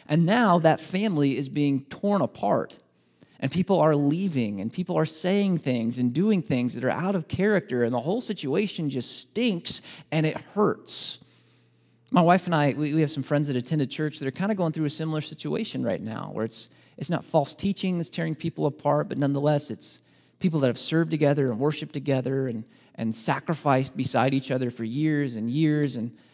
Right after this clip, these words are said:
and now something has happened where people are saying things and doing things and make you stand back and say, "Are you sure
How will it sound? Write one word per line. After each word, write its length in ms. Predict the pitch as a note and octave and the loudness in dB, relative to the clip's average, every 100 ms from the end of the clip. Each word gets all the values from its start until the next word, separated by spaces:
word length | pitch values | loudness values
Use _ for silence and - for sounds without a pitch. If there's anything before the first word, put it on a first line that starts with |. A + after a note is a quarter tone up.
| _ _ - | _ _ -4
and 100 | B2 | 0
now 100 | B2+ | 0
something 300 | - D#3+ D3+ | 0 0 0
has 120 | B2 | 0
happened 360 | C3+ C#3+ C#3+ | -4 -4 -2
where 80 | A#2 | -4
people 300 | A2 D#3+ C3+ | -4 -6 -4
are 80 | G#2 | -4
saying 480 | - - F3 F3+ D3 | -4 -4 0 0 0
things 360 | C3 B2 A#2+ | -2 -2 -2
and 160 | G2+ G#2 | -4 -6
doing 360 | C3 G3+ G#3 D#3+ | -2 2 2 2
things 400 | - C3 A#2 A2 | 0 0 0 0
and 80 | |
make 120 | D3+ D#3 | -2 -4
you 60 | |
stand 300 | C#3+ - D#3 | -6 -4 -2
back 240 | D#3 D3 C#3+ | 0 0 -2
and 100 | C3 | -4
say, 200 | B2+ A2 | -2 0
"Are 60 | |
you 200 | A2 E4+ | -2 -4
sure 500 | F#4 - A3 E4+ D#4 | -8 -6 -2 -2 -2